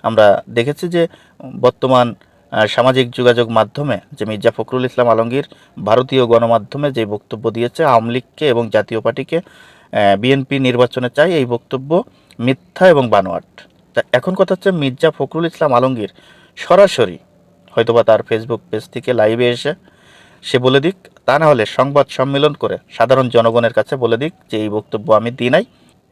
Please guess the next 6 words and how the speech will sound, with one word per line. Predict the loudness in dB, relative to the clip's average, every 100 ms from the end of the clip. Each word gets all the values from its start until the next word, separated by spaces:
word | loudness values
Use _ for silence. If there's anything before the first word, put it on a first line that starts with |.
| _ _ -2
এমনকি | 0 0 2 2
আমি | 4 2 0
এই | 0
ধরনের | 0 -2
বক্তব্য | -2 -4 -4 -6 -2 -2 -2 _ -18 -2
যদি | -2 0 -4 -6